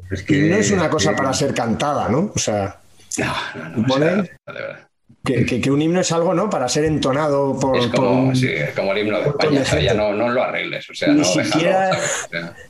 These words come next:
Speaker 2: Ni siquiera el de la Arrebato me parece un himno, en realidad. Parece una canción.
Speaker 3: Es como el You'll Never Walk Alone,
Speaker 1: Sí.
Speaker 3: yo aquí tengo You'll Never Rock Alone, pero de, del Sevilla.
Speaker 2: Claro.
Speaker 3: No, yo,
Speaker 2: Eh,
Speaker 3: yo ya llevo regular lo de que el himno de España, que antes era con la letra de Maciel, ahora le hayan puesto una O,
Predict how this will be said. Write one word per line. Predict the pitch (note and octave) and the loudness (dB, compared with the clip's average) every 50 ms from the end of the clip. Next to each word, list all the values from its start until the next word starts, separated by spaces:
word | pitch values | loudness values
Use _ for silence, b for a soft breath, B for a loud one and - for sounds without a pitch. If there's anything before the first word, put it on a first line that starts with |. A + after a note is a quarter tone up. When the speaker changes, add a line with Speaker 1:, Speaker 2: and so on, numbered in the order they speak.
| - - | -8 -4
Speaker 2:
Ni | C#3+ D3 C#3+ | -2 -2 0
siquiera | - D#3 C3 A2 D3 E3+ F3 G3 G3 | 0 0 0 0 0 0 2 2 2
el | G3 F#3+ | 2 2
de | F#3+ F#3 | 2 2
la | F3 | 2
Arrebato | E3 D#3+ D#3+ D3+ D#3+ E3 F3 F#3 F3+ | 2 2 2 2 2 0 0 0 0
me | E3 | 2
parece | C#3 D3 C#3+ C#3+ A#2 C3+ C#3 | 2 2 2 2 2 2 2
un | C3+ D3 | 2 2
himno, | D#3+ D#3+ D3 C3 B2 | 2 2 2 2 2
en | A#2 A2 | 2 2
realidad. | A#2 A2+ G#2 G#2 G2+ A#2 A#2+ A#2+ - - - - - - - | 0 0 2 2 2 0 0 -2 -6 -14 -20 -20 -20 -8 -4
Parece | B2 A2+ A2 C3 | -2 0 2 2
una | C#3+ C#3 | 2 0
canción. | B2 G#2 G#2 B2+ C#3 C3 A2+ G2 - - - - _ _ - F2 D#2+ D2 | 0 0 0 0 0 0 0 -2 -4 -8 -14 -16 _ _ -10 -8 -6 -6
Speaker 3:
Es | A2+ A2+ | -6 -4
como | - - C3 A#2+ G#2 | -4 -2 0 0 -2
el | G2 - | -2 -2
You'll | G2 G#2+ G#2 G#2 | -2 0 0 2
Never | G#2 G#2 G2+ G2+ G2+ G2 | 0 2 0 0 0 0
Walk | G2 G2+ G2+ G2+ - | 0 0 0 0 -2
Alone, | F#2+ F#2+ G#2 A#2 A2+ A2 | -2 0 0 0 0 0
Speaker 1:
Sí. | F#2+ | 0
Speaker 3:
yo | F#2+ | 0
aquí | G2+ B2+ - | 0 0 0
tengo | F2+ F2+ F#2 F#2+ F#2+ F#2 | 0 0 0 0 0 0
You'll | F#2 F#2+ F#2+ F#2+ | 0 0 0 0
Never | F#2+ F2+ F2+ F2 | 0 0 0 0
Rock | F2+ F#2+ - - | -2 -2 -2 -2
Alone, | F2 E2+ G2 G#2 A2 G#2+ - - _ _ | 0 0 0 -2 -2 -6 -8 -14 _ _
pero | G2+ F2+ D#2+ D#2+ D2+ D2 | -4 -2 -2 -2 -2 0
de, | D2 D2+ C#2+ C2+ C2 B1+ B1 B1 | 0 -2 -2 -4 -6 -8 -10 -10
del | C2+ - - | -10 -10 -8
Sevilla. | - - D#2 D2+ D2+ D2+ C#2+ C#2+ - - _ | -6 -2 0 2 2 2 0 -4 -10 -6 _
Speaker 2:
Claro. | - A#2+ A#2 A2 A2 A2 - - - | 0 0 2 0 -2 -4 -8 -12 -10
Speaker 3:
No, | E2+ E2 E2 D#3+ D#3 C#3+ | -6 -6 -6 -4 -2 0
yo, | C3 A#2+ A#2+ A2+ | 0 2 2 4
Speaker 2:
Eh, | A2 A2+ A#2 - | 4 2 2 0
Speaker 3:
yo | A2 A#2 | 2 2
ya | B2+ C3+ C3+ | 4 4 4
llevo | C3 B2 A#2+ A#2 | 4 2 2 0
regular | A#2+ A#2 A2+ A#2 A#2+ B2 B2 A#2 - F#2 | 0 0 0 0 0 0 0 0 0 -2
lo | F2+ F2 | -2 -2
de | F2 F2+ | -2 -2
que | F2 F2 | -2 -2
el | F2 G2 | -2 -2
himno | G2+ G2+ G#2 G#2+ G#2+ G#2+ G#2+ G#2+ G#2+ G#2 G#2 | 0 0 2 2 2 2 2 2 2 2 2
de | G#2+ G2+ G2 | 0 0 -2
España, | - - - A2 A2 G2+ F2 - D#2+ | -4 -6 -6 -4 -2 -2 -2 -2 -2
que | D#2 F2 | -2 -4
antes | F2+ F2 F2 F#2+ - - | -4 -2 -2 -4 -4 -2
era | G2 G2 - | -2 -2 0
con | F#2 F2+ | 0 0
la | F2 F2 F2 | 0 0 0
letra | F#2 F#2 - F#2 F#2 | -2 -2 0 0 0
de | F2+ F2+ | 0 0
Maciel, | E2+ E2 - - - G2+ E2 - - | -2 -4 -4 -4 -4 -4 -6 -8 -6
ahora | - E2 E2 F2+ F2 | -4 -2 0 0 2
le | F2 F2+ | 2 2
hayan | F2+ F2 E2+ | 2 0 0
puesto | F2+ F#2+ - - - E2+ | -2 -4 -4 -2 -2 0
una | E2+ E2+ F2 | 0 0 -2
O, | G2+ - - | -2 -4 -8